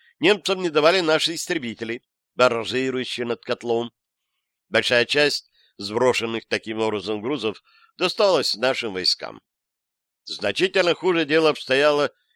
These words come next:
в ночное время. Немцы шли к Гудериановскому котлу в слоистых облаках, затем снижались, выходили из облаков и сбрасывали груз по зрячему,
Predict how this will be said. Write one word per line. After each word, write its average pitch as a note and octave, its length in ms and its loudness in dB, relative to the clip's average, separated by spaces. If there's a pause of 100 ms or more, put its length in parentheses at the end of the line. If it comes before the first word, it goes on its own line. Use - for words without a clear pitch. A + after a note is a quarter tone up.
(100)
в E2+ 80 -12
ночное D#3 380 0
время. D3+ 440 -2 (400)
Немцы D#3 360 2
шли D3 300 0
к C#3+ 60 -4
Гудериановскому B2 960 0
котлу C3 580 -4 (280)
в - 60 -12
слоистых A2+ 560 -4
облаках, A#2+ 680 -4 (340)
затем C#3 480 0
снижались, G#2+ 800 -4 (240)
выходили D3 520 2
из G#2+ 140 -6
облаков G#2 520 -2
и F#3 100 -2
сбрасывали D3 560 0
груз D3 320 -6
по F3+ 140 0
зрячему, A2+ 600 0